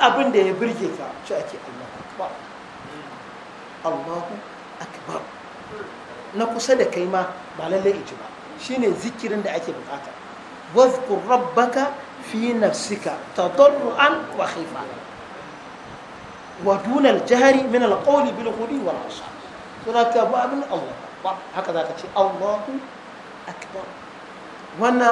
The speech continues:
a inda ya kamata ka faɗa. A inda ya,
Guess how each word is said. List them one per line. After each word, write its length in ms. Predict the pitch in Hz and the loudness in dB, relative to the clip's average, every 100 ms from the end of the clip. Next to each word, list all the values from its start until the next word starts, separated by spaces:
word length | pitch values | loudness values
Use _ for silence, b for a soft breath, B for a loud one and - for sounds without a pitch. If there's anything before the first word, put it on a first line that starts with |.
| - | 6
a 160 | 196 | 4
inda 260 | 269 262 202 | 4 4 6
ya 100 | 233 | 6
kamata 400 | 240 180 202 196 | 6 4 4 2
ka 100 | - - | -6 -8
faɗa. 180 | 123 120 - - - - - - - - - - 175 | -8 -8 -12 -16 -16 -16 -16 -16 -16 -16 -16 -4 2
A 200 | 202 262 | 4 4
inda 160 | 262 | 6
ya, 80 | 240 | 6